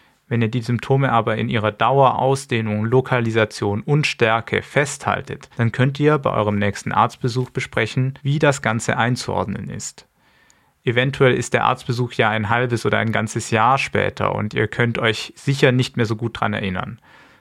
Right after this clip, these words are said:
Schreibt es euch ordentlich auf und verstaut den Zettel so, dass ihr ihn wiederfindet und daran denkt, ihn beim Arztbesuch mitzunehmen. Alternativ könnt ihr auch eine App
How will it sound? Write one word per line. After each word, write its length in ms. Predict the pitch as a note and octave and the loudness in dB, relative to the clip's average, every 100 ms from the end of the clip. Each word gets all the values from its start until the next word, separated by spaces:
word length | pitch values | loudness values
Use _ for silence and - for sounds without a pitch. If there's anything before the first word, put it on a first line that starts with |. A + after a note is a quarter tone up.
| - | -12
Schreibt 420 | - C3 C#3+ C#3+ | -2 0 0 0
es 140 | C#3 | 0
euch 360 | B2+ A#2+ B2 - | 2 2 2 2
ordentlich 520 | B2+ C3 B2 A#2+ - | 2 4 2 -2 2
auf 260 | A2 G#2+ - | 4 4 2
und 120 | A#2 | 0
verstaut 500 | B2 - B2 A#2+ A#2+ | 0 0 2 2 2
den 120 | A2+ | -2
Zettel 360 | - A2 A2 G#2+ | 0 -2 -2 -2
so, 200 | A#2+ A#2+ | 0 0
dass 220 | A2 - | -2 -4
ihr 80 | A#2 | -4
ihn 220 | A2+ G#2+ | -2 -2
wiederfindet 600 | C#3 C#3+ C3+ B2+ A2+ A#2 | -2 0 0 -2 -4 -6
und 160 | A2 G#2+ | -4 -2
daran 260 | G#2 G#2 | -2 -2
denkt, 200 | G#2 G#2+ | -2 -2
ihn 140 | A#2+ G#2+ | -2 -2
beim 200 | G#2 G#2+ | -2 0
Arztbesuch 540 | G2+ - G#2 A2 - | -2 -4 -6 -6 -2
mitzunehmen. 720 | G#2+ - G#2+ F#2 - - - _ - | -2 -2 -4 -4 -6 -10 -14 _ -6
Alternativ 760 | A2 A2+ A2 - D3+ D#3+ - | -2 0 0 0 0 0 0
könnt 220 | C3+ B2 | 0 2
ihr 100 | B2 | 4
auch 140 | A2+ - | 4 2
eine 240 | G#2+ G#2+ | 0 0
App 240 | A2+ B2 | -2 -4